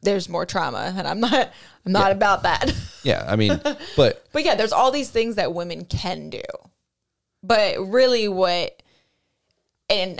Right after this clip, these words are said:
Speaker 1: I know, like, we're talking about, like, the things that, you know, we see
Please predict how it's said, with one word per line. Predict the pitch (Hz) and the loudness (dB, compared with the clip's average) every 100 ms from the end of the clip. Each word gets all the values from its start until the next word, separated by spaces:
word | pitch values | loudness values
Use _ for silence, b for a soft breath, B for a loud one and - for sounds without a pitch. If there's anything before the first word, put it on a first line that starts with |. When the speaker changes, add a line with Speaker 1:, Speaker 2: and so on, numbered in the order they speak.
| - | -6
Speaker 1:
I | 214 | 0
know, | 220 | 4
like, | 202 180 | 4 2
we're | 185 | 0
talking | 185 175 175 175 | 0 -2 -4 -8
about, | 175 175 165 107 | -2 0 -2 -4
like, | 165 160 - | -6 -6 -6
the | 180 | -4
things | 170 170 170 | -4 -6 -6
that, | 180 165 165 156 - _ _ | -2 0 0 -2 -4 _ _
you | 185 | -6
know, | 180 156 143 151 _ _ _ _ _ | -4 -2 -2 -4 _ _ _ _ _
we | 208 202 240 247 | -6 -2 -2 -2
see | 226 185 180 147 135 | -4 -6 -6 -6 -8